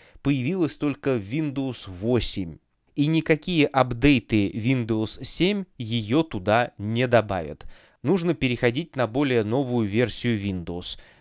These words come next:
Ну, наверное, не на восемь, а сразу уж на десять. Там эта функция есть. Я бог Ютуба.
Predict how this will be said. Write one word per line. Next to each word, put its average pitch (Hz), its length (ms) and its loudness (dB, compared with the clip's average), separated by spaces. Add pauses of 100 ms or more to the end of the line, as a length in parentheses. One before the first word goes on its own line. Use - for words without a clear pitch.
(120)
Ну, 120 80 -6
наверное, 110 380 0
не 104 120 0
на 98 160 2
восемь, 113 540 4
а 82 80 -10
сразу 98 400 -2
уж - 380 -14
на 98 180 -6
десять. 90 640 -10 (300)
Там 131 180 -2
эта 123 160 -6
функция 92 480 -10
есть. - 540 -12 (1200)
Я 104 460 0
бог 104 520 -2
Ютуба. 107 880 -6